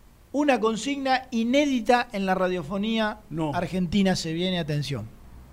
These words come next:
Speaker 1: Atención, ¿eh? ¿Falcioni pidió un central?
Speaker 2: Sí.
Speaker 1: Sí, Falcioni pidió un central. Eh,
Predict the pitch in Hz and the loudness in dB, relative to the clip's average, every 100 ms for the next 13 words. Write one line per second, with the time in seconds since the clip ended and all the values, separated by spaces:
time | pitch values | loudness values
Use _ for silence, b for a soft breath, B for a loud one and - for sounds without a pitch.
0 | - - - - - - - 139 156 151 | -20 -20 -20 -20 -20 -14 -8 -4 -2 -2
1 | 139 131 - - - - b b b b | -2 -4 -8 -18 -20 -20 b b b b
2 | b b b - - - - - - 190 | b b b -20 -20 -20 -20 -14 0 2
3 | 254 254 226 220 226 208 196 254 202 - | 6 6 6 6 6 4 6 6 6 0
4 | - - - - - - - - - - | -12 -20 -20 -20 -20 -20 -20 -20 -20 -20
5 | - - - - - - 113 104 - - | -20 -20 -20 -20 -20 -16 -14 -14 -18 -6
6 | 147 117 - - 127 135 139 120 123 120 | -4 -4 -8 -8 -6 -6 -6 -6 -6 -6
7 | 120 117 110 - b b b b b b | -10 -12 -16 -20 b b b b b b
8 | - 160 165 160 160 160 160 | -6 -2 0 2 2 2 0